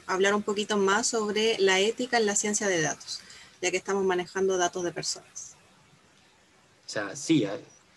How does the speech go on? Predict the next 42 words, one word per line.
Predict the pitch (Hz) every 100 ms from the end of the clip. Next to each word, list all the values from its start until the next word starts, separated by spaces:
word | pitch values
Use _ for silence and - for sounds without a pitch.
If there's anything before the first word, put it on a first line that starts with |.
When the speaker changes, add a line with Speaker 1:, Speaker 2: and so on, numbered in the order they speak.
| -
Speaker 2:
hay, | 131 139 - -
en | 117 120
Chile | - 165 160
hay | 143 156
una | 151
normativa | 139 127 107 110 123 175 185
para | 156 151 151 151 - - -
resguar-, | 143 139 147 139 -
propuesta | 135 151 156 156
para | 147 143
resguardar | 143 139 135 143
la | 147
confidencia-, | 147 139 143 139 - - _ _ -
confidencialidad | 135 139 131 131 135 139
del | 143
paciente, | 143 - 151 165 - - _ _
y | 127
en, | 131 127 -
y | 127
en |
otros | 151 160
países | - 135 156 165
se | -
están, | 139 143 147
eh, | 147 147 - - -
desarrollando | 120 - 123 123 147 156
verdaderos | 135 120 143 156
marcos | 135 147 151 165
de | 147
trabajo. | 143 117 131 - - -
Tú |
las | 139 143
puedes | 156
googlear | 143 123 147
en | 156
este | 151 170
momento, | 165 180 190 208
¿sí? | - - 170 _ _ - _ _
Eh, | - 117 113
Data | 135 143
Science | 135 151 151 147
Framework | 143 156 180 185